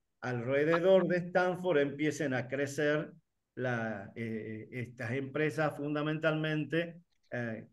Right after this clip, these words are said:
eh, de, de tecnología. Pero, eh, no es solo Hewlett Packard, aparece Intel, como algunos hitos, Intel en el setenta y uno,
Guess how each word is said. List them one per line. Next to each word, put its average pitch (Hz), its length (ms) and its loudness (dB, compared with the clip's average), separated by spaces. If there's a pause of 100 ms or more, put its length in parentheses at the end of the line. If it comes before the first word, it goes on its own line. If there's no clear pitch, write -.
eh, 113 440 -8
de, 107 200 -8
de 113 200 -10
tecnología. 135 800 -4 (1040)
Pero, 170 560 6
eh, 147 300 2
no 151 160 0
es 190 120 2
solo 165 600 6
Hewlett 165 400 2
Packard, 131 540 2 (480)
aparece 147 480 2
Intel, 170 640 8 (320)
como 127 340 -4
algunos 135 500 0
hitos, 156 380 2
Intel 151 360 2
en 156 120 4
el 131 80 0
setenta 143 480 0
y 180 100 4
uno, 160 560 0